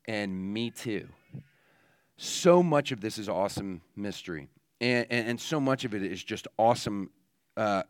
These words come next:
God stuff. And I know, I know the good desire to keep things simple.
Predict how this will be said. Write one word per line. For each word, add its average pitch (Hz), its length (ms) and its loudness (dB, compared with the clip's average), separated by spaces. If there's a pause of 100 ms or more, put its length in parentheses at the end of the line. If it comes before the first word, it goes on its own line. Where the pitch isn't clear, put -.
(140)
God 113 500 4
stuff. 107 480 2
And 120 200 -2
I 123 120 2
know, 127 560 4 (440)
I 101 100 -2
know 110 440 2
the 117 100 -2
good 110 220 -2
desire 95 540 2
to 92 220 -12
keep - 280 -6
things 101 240 -6
simple. 90 400 -6